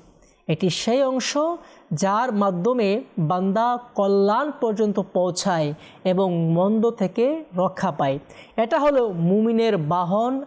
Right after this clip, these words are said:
আখিরাতের ক্ষেত এবং পর্যাপ্ত হালাল রুজি।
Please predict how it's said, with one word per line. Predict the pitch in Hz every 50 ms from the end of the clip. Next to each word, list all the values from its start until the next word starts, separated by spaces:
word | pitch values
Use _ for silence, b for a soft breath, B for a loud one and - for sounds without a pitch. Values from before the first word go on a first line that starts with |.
| - -
আখিরাতের | 202 208 214 226 226 - 285 277 277 277 285 269 262 262
ক্ষেত | - - 214 214 233 240 240 - - 202
এবং | 196 190 196 190 190 185 -
পর্যাপ্ত | 214 226 233 220 208 240 233 233 - - -
হালাল | 240 233 196 151 - 170 165 170 170 170 175 175 175 175 175 165 151
রুজি। | 139 139 135 - - 190